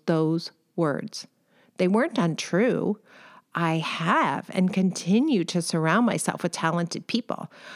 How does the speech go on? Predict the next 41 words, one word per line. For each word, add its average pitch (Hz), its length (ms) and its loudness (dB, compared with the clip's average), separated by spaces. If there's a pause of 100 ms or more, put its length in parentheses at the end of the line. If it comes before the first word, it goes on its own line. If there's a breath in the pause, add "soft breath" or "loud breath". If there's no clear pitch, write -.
(140 loud breath)
I 254 140 2
have 339 240 0
design 208 420 4
team 254 220 0
staff 240 480 -2
who 240 240 -2
are 202 240 2
better 208 460 0
at - 300 -2
so 269 340 -2
many 269 280 0
aspects 226 500 0
of 190 160 0
this 190 220 0
work 175 200 -2
than 170 140 2
I 160 140 2
am. 202 360 2 (920 soft breath)
If 202 220 2
you've 202 160 4
been 220 260 4
to 202 460 4
Business 196 340 2
of 190 140 0
Design 190 360 2
Elite 185 320 0
Retreat - 440 0
or - 60 -2
Conference, 190 560 0
you've 185 180 0
met 180 200 2
Kathy 185 360 0
Seal. 202 520 0 (120)
She's 440 260 0
a 220 60 4
way 170 180 4
better 160 240 0
designer 165 400 2
than 160 200 0
I 165 140 2
am. 208 340 2